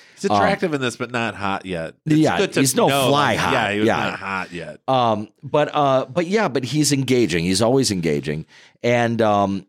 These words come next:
Speaker 2: Veronica Cartwright, who, uh, you reminded me, I could not place it, from Alien.
Speaker 1: Yep.
Speaker 2: Um,
Speaker 1: Oh, God.
Speaker 2: she's, she kind of, like, represents that sort of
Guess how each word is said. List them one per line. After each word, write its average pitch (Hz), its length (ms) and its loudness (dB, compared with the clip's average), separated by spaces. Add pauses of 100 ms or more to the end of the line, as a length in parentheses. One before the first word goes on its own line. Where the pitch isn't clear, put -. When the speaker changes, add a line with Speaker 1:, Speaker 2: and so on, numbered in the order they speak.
(240)
Speaker 2:
Veronica 165 500 0
Cartwright, 92 680 0 (120)
who, 107 540 2
uh, 92 500 0
you 110 160 2
reminded 92 480 0
me, 87 120 0
I 78 80 -6
could 110 220 -8
not 98 200 -2
place 73 300 -2
it, 90 160 -2 (140)
from 113 240 -2
Alien. 76 440 -2
Speaker 1:
Yep. 98 200 -2 (500)
Speaker 2:
Um, 117 560 0 (280)
Speaker 1:
Oh, 92 40 -14
God. 95 60 -6
Speaker 2:
she's, - 560 0 (140)
she 240 300 0
kind 160 360 -2
of, 131 140 -4
like, 110 300 0
represents 104 960 0
that 95 300 -2
sort 98 400 0
of 90 420 0